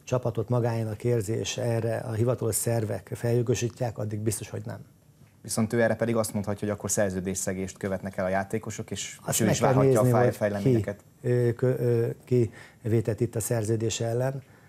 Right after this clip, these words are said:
Speaker 1: Tehát igazából az egész történetet abból a szem-, szom-,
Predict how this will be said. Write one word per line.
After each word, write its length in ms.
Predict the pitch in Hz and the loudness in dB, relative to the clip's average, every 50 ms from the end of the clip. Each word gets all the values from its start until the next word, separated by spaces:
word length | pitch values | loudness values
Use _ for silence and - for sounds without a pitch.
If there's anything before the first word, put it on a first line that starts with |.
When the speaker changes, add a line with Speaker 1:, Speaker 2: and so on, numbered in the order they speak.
| _ _ _ _ _ _ _ - - _ _ _ _ - | _ _ _ _ _ _ _ -20 -20 _ _ _ _ -10
Speaker 1:
Tehát 260 | - 110 107 - - | -8 -8 -8 -8 -6
igazából 720 | 131 131 113 117 113 101 117 113 113 110 113 117 120 120 | -2 0 2 2 2 2 2 2 2 2 4 4 4 4
az 300 | 120 - 123 117 120 104 | 2 2 0 -2 0 2
egész 300 | 127 131 117 123 113 - | 2 4 4 4 2 2
történetet 440 | - 123 120 113 120 110 104 117 - | 2 0 2 2 0 -2 -2 -2 -2
abból 240 | 120 117 113 113 117 | -2 -2 0 0 -2
a 60 | 113 | -2
szem-, 280 | - - 117 113 107 95 117 - - - | -2 -2 -4 -4 -4 -6 -10 -14 -16 -14
szom-, 300 | 120 - - 123 117 120 | -12 -6 -4 -2 -2 -2